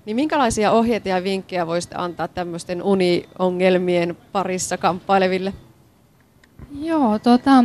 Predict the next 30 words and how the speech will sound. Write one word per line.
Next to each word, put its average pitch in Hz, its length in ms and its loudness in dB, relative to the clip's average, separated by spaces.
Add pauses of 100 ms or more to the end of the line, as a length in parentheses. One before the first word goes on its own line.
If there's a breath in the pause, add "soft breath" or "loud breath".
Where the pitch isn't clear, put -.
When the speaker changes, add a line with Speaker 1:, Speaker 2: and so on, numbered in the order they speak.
(220)
Speaker 2:
ää, 240 220 -2
sen 294 180 2
verran 294 320 4
sanon 294 260 4
ihan 285 180 4
sitä 285 200 0
unettomuuden, 262 720 4 (160)
unettomuuden 247 640 4
diagnoosista. 214 920 2
Eli 202 160 -2
tota, 208 540 -2
yleensä 226 260 0
se, 220 260 -2 (220)
jos 233 240 2
on 226 280 0
unettomuutta 233 720 2
ja 208 80 0
oikeastaan 220 500 -8
unettomuuden 226 640 -2
oireet, 226 420 4 (260)
siihen 214 300 -4
kuuluu 220 480 2
neljä 220 340 0
eri 190 260 -2
oiretta. 190 580 0
Eli 185 280 -4 (360 loud breath)
jos 214 200 -6
ei 208 140 -6
saa 190 240 -4
illalla 220 500 0